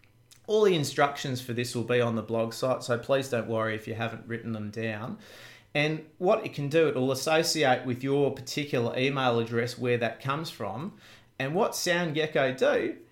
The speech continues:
is that they actually put it into an audio file format. It will sound a little bit robotic, um, but you know what? It's, it's something that if, if you need someone to read something to you because you don't have time to, um, to actually read it yourself, it's a great tool to use.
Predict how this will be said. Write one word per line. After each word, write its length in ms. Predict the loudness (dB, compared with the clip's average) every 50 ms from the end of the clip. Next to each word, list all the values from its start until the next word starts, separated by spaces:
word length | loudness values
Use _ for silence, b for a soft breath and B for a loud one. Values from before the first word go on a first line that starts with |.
| _
is 160 | -8 -6 -4
that 100 | -2 2
they 280 | 4 6 6 6 6 4
actually 800 | 2 0 0 -2 -2 -2 -2 -2 0 -2 -2 -2 -4 -6 -8 -12 -18 -8
put 160 | -4 -4 -2
it 100 | -2 -2
into 260 | -4 -4 -6 -6 -6
an 80 | -6 -4
audio 460 | -2 0 0 0 0 2 2 2 2
file 360 | 0 0 2 2 4 4 2
format. 440 | 2 0 0 0 0 2 2 0 0
It 100 | 0 2
will 180 | 2 4 4 4
sound 300 | 4 2 2 4 6 6
a 40 | 6
little 240 | 6 6 6 6
bit 180 | 4 4 4 4
robotic, 720 | 6 6 6 6 4 2 2 2 2 0 -2 -4 -10 -18 -16 -10
um, 440 | -4 0 2 4 4 4 4 2 2
but 460 | 2 2 2 0 -4 -8 -10 -10 -8
you 120 | -6 -4
know 160 | -4 -2 -2 0
what? 240 | 0 0 0 0
It's, 320 | -2 -6 -8 -10 -12 -10 -8
it's 180 | -8 -8 -4
something 360 | -2 0 0 0 0 -2 -2 0
that 140 | 0 0
if, 220 | 0 -2 -4 B B B B B B B B
if 180 | -6 -4 -2
you 100 | 0 0
need 240 | 2 4 4 2 2
someone 300 | 0 -2 -2 -2 -2 -2 -2
to 100 | -2 -2
read 360 | 0 4 4 4 4 4 2
something 380 | 0 0 0 0 -2 -4 -4 -4
to 180 | -2 0 0
you 140 | 0 0 0
because 280 | -2 -2 -2 -2 -2 0
you 80 | 0
don't 160 | 0 2 0 0
have 140 | -2 -4
time 320 | -4 -4 -4 -2 -2 -2 -2
to, 440 | -2 0 0 2 2 0 0 -2 -4 -4
um, 440 | -2 -2 -2 -2 -2 -4 -6 -8 -12 -16 -20 -20 -20 -20 -8
to 80 | -4 -2
actually 340 | -2 -2 -2 -2 0 0 0
read 240 | 2 2 2 2 2
it 100 | 0 -2
yourself, 540 | -2 -4 -4 -2 0 2 2 2 0 -4 -6 -8
it's 160 | -6 -4 -4
a 40 | -4
great 340 | -4 -2 -2 -2 -4 -4
tool 260 | -4 -2 -2 -2 0 -2
to 80 | -2
use. 480 | -2 0 0 0 0 0 -4 -8 -10